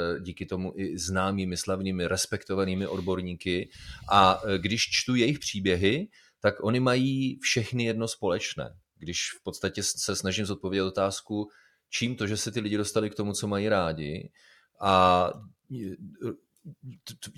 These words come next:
dělá to vlastně jejich jako životní styl a mnozí z nich se díky tomu stali třeba i slavnými. A to je naprosto přirozená vášeň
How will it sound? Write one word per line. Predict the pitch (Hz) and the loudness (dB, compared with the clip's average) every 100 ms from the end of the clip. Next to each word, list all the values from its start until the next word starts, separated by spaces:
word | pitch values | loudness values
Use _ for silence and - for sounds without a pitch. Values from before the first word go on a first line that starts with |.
| 92 | -4
dělá | 113 107 | 10 10
to | 110 110 | 10 6
vlastně | 110 - 110 | 4 4 2
jejich | 101 107 104 | 4 4 4
jako | 101 110 | 0 0
životní | 101 104 104 104 104 | -2 -2 -4 -4 -6
styl | - 95 98 101 | -4 0 0 0
a | 101 | 0
mnozí | 98 98 104 | 0 0 -2
z | 101 | -2
nich | 101 101 - | -2 -4 -4
se | 107 98 73 | 0 2 0
díky | 87 95 95 | -4 -8 -8
tomu | 95 98 | -8 -6
stali | - 98 | -4 -4
třeba | 95 98 98 104 | -4 -2 -2 0
i | 98 101 - - | -2 -4 -16 -16
slavnými. | - 101 87 92 87 - | -2 2 4 2 -2 -4
A | |
to | 78 95 | -4 4
je | 101 113 117 - _ _ _ _ _ _ - | 10 10 8 -4 _ _ _ _ _ _ -14
naprosto | 101 104 127 120 - - 120 120 120 - - _ _ | -2 0 2 0 0 4 6 6 4 -6 -20 _ _
přirozená | - 110 110 110 110 110 | 0 4 2 4 4 4
vášeň | 104 110 104 101 - 92 90 92 95 | 6 6 4 2 2 2 2 -2 -6